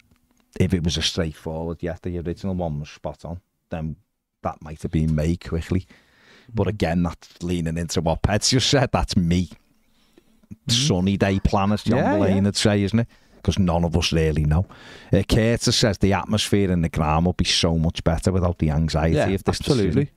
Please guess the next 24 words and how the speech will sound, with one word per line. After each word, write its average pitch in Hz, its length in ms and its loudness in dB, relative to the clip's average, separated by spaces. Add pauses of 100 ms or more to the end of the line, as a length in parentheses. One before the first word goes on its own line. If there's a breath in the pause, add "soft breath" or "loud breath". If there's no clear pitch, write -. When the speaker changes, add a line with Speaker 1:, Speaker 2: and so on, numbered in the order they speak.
Speaker 1:
It's - 240 -4
easy 92 420 2
to 87 100 -2
stomach 82 460 -2
the 92 80 0
football 90 500 -2
if - 120 -6
we're 92 80 -4
safely 87 480 -4
in 82 120 -2
mid-table. 82 540 -6 (640 loud breath)
Yeah, 247 180 2
you 233 160 -2
know 233 120 2
what? 214 280 -2 (120)
That 175 180 0
is 170 160 -2
right 165 300 0
as 147 140 0
well, 123 200 2
because 147 380 -2
the, 139 180 -2 (640 loud breath)
like, 120 260 2
I, 143 300 0